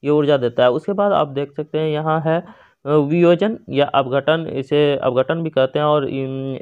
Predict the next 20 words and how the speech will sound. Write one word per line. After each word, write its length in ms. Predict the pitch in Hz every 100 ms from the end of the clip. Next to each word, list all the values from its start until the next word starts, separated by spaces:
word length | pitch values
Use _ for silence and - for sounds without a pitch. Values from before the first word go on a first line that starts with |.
| -
इसका 360 | 135 - 151
इंग्लिश 420 | 147 131 143 151
नाम 220 | 151 139 139
हो 160 | 139
गया 180 | 135 143
डिकम्पोजिशन 920 | 147 135 123 123 131 131 127 175 165
रिएक्शन। 480 | 127 117 113 - 117 - _ - _ _ _ _ _ _ _ _ _ _ - - _ -
तो 100 | 143
जिस 240 | 156 196
अभिक्रिया 600 | 170 165 156 156 143 151
में 180 | 156 -
एकल 420 | 104 156 156 175
अभिकर्मक 760 | - 139 143 147 139 135 139 - - _ -
टूटकर 480 | 175 196 - 156 135
अपेक्षाकृत 840 | - 151 160 - 156 156 139 135
छोटे 300 | - 156 180
छोटे 280 | 180 165 156
उत्पाद 420 | 151 143 - 151
बनाते 400 | 147 123 117 117
हैं 180 | 127 147